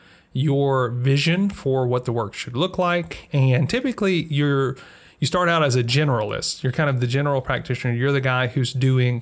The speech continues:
kind of all the things. And I believe that a lot of people find an idol in that kind of solo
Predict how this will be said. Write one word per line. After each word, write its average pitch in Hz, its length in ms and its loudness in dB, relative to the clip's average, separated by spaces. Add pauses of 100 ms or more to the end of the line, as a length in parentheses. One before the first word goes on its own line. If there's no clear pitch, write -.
kind 127 180 -2
of 117 60 -2
all 123 220 0
the 113 120 -2
things. 147 480 -2 (600)
And 147 240 0
I 190 140 0
believe 202 360 0
that 135 160 2
a 127 60 2
lot 123 480 0
of 131 400 -4 (240)
people 139 680 0 (880)
find 147 760 0 (340)
an 143 220 0
idol 151 680 2
in 147 520 2
that 127 560 -2 (380)
kind 139 280 0
of 123 220 0 (640)
solo 156 1000 2